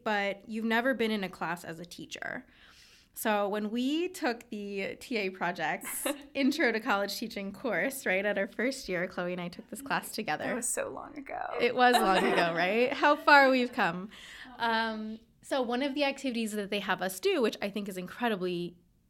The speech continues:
Speaker 1: valuable, is to observe a course, but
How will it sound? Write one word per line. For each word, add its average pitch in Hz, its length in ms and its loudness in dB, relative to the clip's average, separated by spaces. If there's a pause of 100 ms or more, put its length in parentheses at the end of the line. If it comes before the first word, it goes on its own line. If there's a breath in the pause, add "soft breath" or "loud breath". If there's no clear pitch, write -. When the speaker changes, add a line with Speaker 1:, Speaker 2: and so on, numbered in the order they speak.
(240)
Speaker 1:
valuable, - 680 -4 (460 loud breath)
is 247 240 0
to 254 160 2
observe 233 720 4
a 233 60 -2
course, - 840 -4 (1400)
but 214 320 2